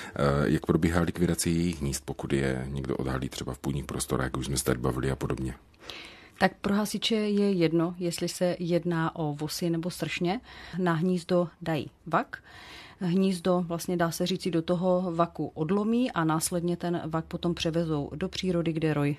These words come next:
Speaker 2: pustí ven. Nechají ho ležet v přírodě a vlastně ty, ty vosy nebo ty sršně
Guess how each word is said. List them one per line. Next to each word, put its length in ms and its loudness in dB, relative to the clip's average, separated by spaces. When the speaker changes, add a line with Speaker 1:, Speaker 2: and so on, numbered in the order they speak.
Speaker 2:
pustí 380 -6
ven. 320 -6
Nechají 360 -4
ho 140 -6
ležet 240 -2
v 60 -14
přírodě 460 2
a 40 2
vlastně 300 -6
ty, 220 0
ty 100 2
vosy 340 2
nebo 220 2
ty 140 -4
sršně 560 2